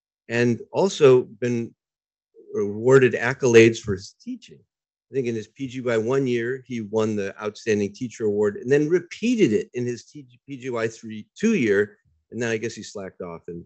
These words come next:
in P G Y three. I'm not sure what happened there, but, um, his research really epitomizes what we're trying to do in the Dolby Family Center for Mood Disorders. That center consists of four basic science labs,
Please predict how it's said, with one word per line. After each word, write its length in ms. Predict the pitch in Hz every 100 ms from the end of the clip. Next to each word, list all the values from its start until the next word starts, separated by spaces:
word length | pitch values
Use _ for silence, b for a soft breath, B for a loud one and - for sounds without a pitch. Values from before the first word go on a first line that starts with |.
| -
in 100 | -
P 160 | 101
G 120 | 87 92
Y 160 | 87
three. 240 | 85 92 87
I'm 120 | 87
not 120 | 87
sure 160 | - 82
what 120 | 82
happened 320 | 90 82 80
there, 100 | 82
but, 880 | 73 _ _ _ _ _ _ _ 107
um, 240 | 101 90 - _ _ _
his 380 | - 202 202 - _ _ -
research 480 | 131 - 143 123
really 300 | 117 151 147
epitomizes 840 | - - 160 147 113 98 98 _ _
what 120 | -
we're 120 | - 104
trying 340 | - 123 120
to 100 | 113
do 300 | 101 113 104
in 120 | 98 101
the 100 | 92
Dolby 440 | 98 95 92 92
Family 300 | 92 87 90
Center 420 | 85 - 90 - 85
for 60 | 87
Mood 220 | 85 82 -
Disorders. 460 | - - 69 - _ _ _ _ _ -
That 240 | 160 185
center 380 | - 156 135 120
consists 460 | - 110 - 110 104
of 100 | 90
four 300 | - 147 147
basic 340 | 135 131 123
science 380 | - 113 110 107
labs, 300 | 101 95